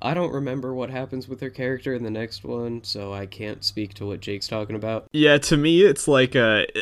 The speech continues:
Speaker 2: speaking towards, I guess, the next X-Men movie, it's more like it, it feels heavily like a missed opportunity of, like, even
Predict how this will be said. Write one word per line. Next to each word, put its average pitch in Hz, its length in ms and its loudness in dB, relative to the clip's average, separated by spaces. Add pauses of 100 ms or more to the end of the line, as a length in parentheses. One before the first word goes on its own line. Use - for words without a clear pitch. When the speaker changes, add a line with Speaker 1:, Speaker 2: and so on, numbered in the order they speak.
(200)
Speaker 2:
speaking 156 640 4
towards, 135 280 4
I 120 80 8
guess, 120 280 4 (340)
the 117 100 2
next 120 460 2
X-Men 104 540 -2
movie, 101 400 -2
it's 104 200 -6
more 120 200 6
like 123 260 6
it, 101 320 0
it 107 180 0
feels 117 380 -2
heavily 113 380 -2
like 107 200 -2
a 117 60 0
missed 110 300 -4
opportunity 107 720 -2
of, 101 120 -4
like, 98 380 -4 (680)
even 160 500 4